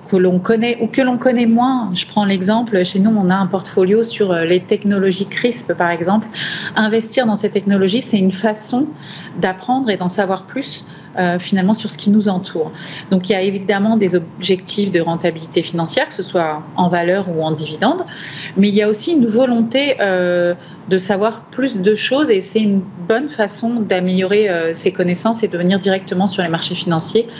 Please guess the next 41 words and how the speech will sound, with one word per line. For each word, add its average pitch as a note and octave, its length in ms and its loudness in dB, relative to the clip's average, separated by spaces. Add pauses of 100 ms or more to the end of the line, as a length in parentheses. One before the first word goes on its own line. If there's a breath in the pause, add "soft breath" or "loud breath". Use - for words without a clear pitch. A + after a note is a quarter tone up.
(520 loud breath)
eToro, A3+ 300 2
c'est C4 160 -2
une F#3+ 120 0
plateforme G#3 440 0
sociale A3 540 -2 (500 loud breath)
et F#3+ 140 2
on F#3+ 80 2
voit G#3 300 2 (100)
énormément, G#3+ 800 4
énormément G3+ 640 2
d'échanges G#3 480 0
sur - 180 -6
notre F3 200 0
plateforme, F#3+ 640 0 (400 loud breath)
euh, F3 400 2
au F#3+ 100 4
sein G#3 420 2
de G3 100 4
la F3 100 2
communauté F#3 560 0
des F3+ 180 2
utilisateurs F3+ 640 -2
qui - 100 -16
peuvent F#3 140 0
se F#3+ 120 -4
faire F3+ 180 0
en E3+ 80 0
toutes - 180 -6
les F3+ 80 4
langues, F#3+ 400 2
d'ailleurs, E3+ 240 0
puisque - 240 -4
c'est E3 160 -2
traduit. F3 500 -2 (400 loud breath)
Mais F#3 100 6
il F#3 60 4
y G3 80 4
a F#3+ 80 2
un F#3 80 2
véritable G#3 460 2
engouement G#3 640 4